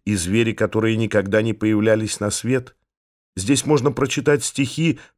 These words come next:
престарелого Пушкина – и авантюрные романы Шекспира. Здесь летающие машины, что успел построить Леонардо, передатчики энергии, созданные Теслой,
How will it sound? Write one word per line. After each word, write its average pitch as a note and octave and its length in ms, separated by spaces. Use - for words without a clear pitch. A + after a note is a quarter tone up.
престарелого A#2 800
Пушкина – G#2+ 680
и A2 60
авантюрные A2 760
романы A2 420
Шекспира. A#2 840
Здесь G2 340
летающие B2+ 680
машины, A#2+ 600
что - 280
успел C3 460
построить A#2 640
Леонардо, A2 680
передатчики B2+ 760
энергии, B2+ 520
созданные B2+ 720
Теслой, A#2+ 680